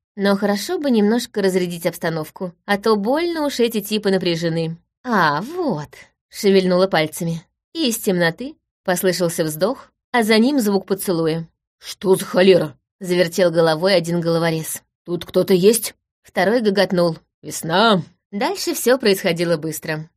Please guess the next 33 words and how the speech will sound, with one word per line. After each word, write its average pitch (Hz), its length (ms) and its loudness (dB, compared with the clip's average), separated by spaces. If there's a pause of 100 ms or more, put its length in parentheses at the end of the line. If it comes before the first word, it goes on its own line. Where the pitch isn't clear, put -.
(160)
Решив, 185 400 -4
что - 180 -4
момент 170 320 0
подходящий, 160 840 -6
внимание 214 460 2
отвлечено, 202 520 -4 (160)
уставилась 170 680 -2
на 156 120 -2
арбалет, 156 400 -4 (260)
прошептала: 156 720 -4 (220)
«Огонь!» 170 520 -10 (280)
и 330 100 -6
на 214 160 4
всякий 190 300 -2
случай 233 420 -4
метнулась 175 500 0
в - 40 -12
сторону. 160 500 -4 (160)
И 381 160 2
тут 285 260 -2
же 247 100 0
сотворила 180 540 0
пас, 175 400 -8 (240)
создающий 269 720 0
огненное 190 480 2
кольцо 170 400 0
вокруг 175 300 0
нападавших. 156 760 -4 (120)
Зря, 170 560 2 (160)
зря 190 440 2
те 226 280 2
так 190 200 0
скучились. 165 720 -6